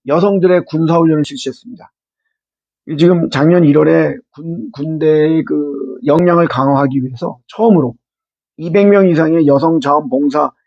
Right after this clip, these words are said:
예비군을 모집해가지고 훈련에 참가하는 것을 국방부가 허용을 했기 때문에 이루어진 일입니다. 그리고 이거 얼마 전에 제가 얘기를 했는데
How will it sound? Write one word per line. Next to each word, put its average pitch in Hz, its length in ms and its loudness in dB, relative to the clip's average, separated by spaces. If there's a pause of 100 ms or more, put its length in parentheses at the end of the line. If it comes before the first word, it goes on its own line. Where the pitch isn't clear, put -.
(260)
예비군을 185 480 0
모집해가지고 127 800 -8 (300)
훈련에 202 400 0
참가하는 165 420 0
것을 135 260 0 (500)
국방부가 143 460 -2
허용을 170 380 2
했기 185 220 -6
때문에 143 360 0 (720)
이루어진 139 560 2
일입니다. 139 600 0 (920)
그리고 202 260 2
이거 196 100 4
얼마 165 320 4
전에 202 120 0
제가 180 200 2
얘기를 143 240 0
했는데 139 340 -4